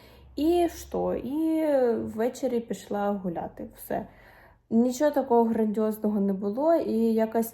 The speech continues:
через те, що було холодно, через те, що була якась така незрозуміла погода, якщо чесно, знімати взагалі нічого не хотілося, взагалі висувати руки з курточки не хотілося. Тому ось так. Але наступного тижня, е, у нас буде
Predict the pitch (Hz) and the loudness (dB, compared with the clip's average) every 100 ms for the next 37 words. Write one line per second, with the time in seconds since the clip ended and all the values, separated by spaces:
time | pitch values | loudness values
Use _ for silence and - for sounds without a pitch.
0 | - - 240 240 285 285 240 262 262 - | -6 0 0 0 -2 -2 -2 0 0 2
1 | 208 233 202 214 202 214 220 - 240 247 | 2 4 4 0 -2 -2 -2 -4 -6 -6
2 | - 247 233 233 233 247 240 247 247 240 | -4 -2 0 -2 -2 -4 -8 -4 -2 -2
3 | 233 240 233 240 247 233 240 226 208 214 | -2 -2 -2 0 0 0 0 0 0 0
4 | 208 - - 254 247 247 208 220 214 233 | -2 -4 -8 -8 -6 -4 -4 -2 0 0
5 | 233 196 220 226 233 226 214 202 208 285 | -2 -4 -4 0 -2 -2 -4 -4 -6 -4
6 | 320 269 208 208 220 262 254 240 240 240 | -2 -2 -2 -2 -2 -2 -2 0 2 2
7 | 247 247 262 240 214 - - - 233 220 | 4 2 2 2 0 -2 -16 -4 0 2
8 | 185 185 - 185 190 185 175 170 170 170 | 2 -2 -2 -2 -2 -4 -4 -4 -4 -6
9 | 185 202 254 294 294 - - - 226 233 | -6 -4 -4 -4 -8 -18 -20 -2 0 0
10 | - - - - _ - _ - 226 247 | -4 -10 -10 -14 _ -20 _ 6 8 8
11 | 226 226 233 226 214 185 - 196 254 233 | 4 0 -6 -2 -2 -2 -6 -6 -4 -2
12 | 175 - - _ _ _ 190 190 - 190 | -4 -6 -18 _ _ _ -2 -2 0 -2
13 | 196 190 - 180 170 160 - | -2 -4 -6 -8 -6 -6 -8